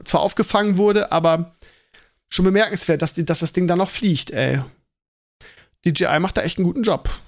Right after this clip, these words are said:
Das kann man, kann man nicht anders sagen. Auf der anderen Seite kann man natürlich sagen, ja, Leute, ey, wenn ihr mit, äh, Kollisionssensoren wirbt, werbt und, äh, die fliegt dann trotzdem in so einen Baum, äh, ne? Ist dann, hat man natürlich auch ein anderes, anderes Ding für, ne? Wenn man sagt, ja, okay,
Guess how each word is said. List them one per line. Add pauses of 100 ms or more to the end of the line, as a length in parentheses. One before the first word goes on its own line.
(200)
Das
kann
man,
kann
man
nicht
anders
sagen.
Auf
der
anderen
Seite
kann
man
natürlich
sagen,
ja,
Leute,
ey,
wenn
ihr
mit,
äh,
Kollisionssensoren
wirbt,
werbt (480)
und,
äh,
die
fliegt
dann
trotzdem
in
so
einen
Baum,
äh, (880)
ne? (840)
Ist
dann,
hat
man
natürlich
auch
ein
anderes,
anderes
Ding
für,
ne?
Wenn
man
sagt,
ja,
okay,